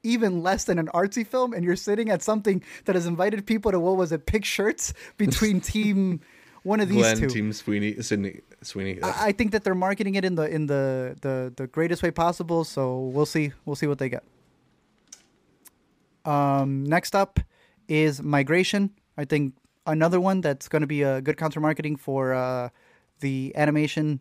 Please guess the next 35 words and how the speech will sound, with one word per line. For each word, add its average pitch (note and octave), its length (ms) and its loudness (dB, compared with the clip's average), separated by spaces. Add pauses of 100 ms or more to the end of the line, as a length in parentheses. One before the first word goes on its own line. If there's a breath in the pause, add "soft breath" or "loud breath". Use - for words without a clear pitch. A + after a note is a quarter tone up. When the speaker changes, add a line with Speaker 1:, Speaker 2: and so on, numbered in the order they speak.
(140)
Speaker 1:
genre D3 280 4
that's C#3 140 0
gonna C#3+ 160 0
be C3+ 140 0
out C#3+ 240 2
there. C#3+ 260 0
Obviously, C3 280 -2
Chicken C3+ 240 -2
Run C#3 100 2
came C#3 160 -2
out B2+ 100 0
at A#2 80 -4
home, D#3+ 280 0 (280 loud breath)
so C#3+ 100 -4
this B2 100 -4
is C3 60 -12
gonna C#3 120 -2
be B2+ 120 -4
there. C#3 260 2 (480)
We'll B2+ 360 -6
see - 120 -6
what B2+ 140 -4
people C3 160 -4
think C3+ 160 -2
of C#3 80 2
it. D3+ 180 0 (420 loud breath)
Uh, - 40 -6
Speaker 2:
I'm C3 480 0 (120)
Speaker 1:
All D#3 120 4
of F3+ 60 2
Speaker 2:
seeing E3 160 2
Speaker 1:
Us A#3+ 100 4
Speaker 2:
it - 20 -6
tomorrow. G2 220 6
Speaker 1:
Strangers F2 300 -4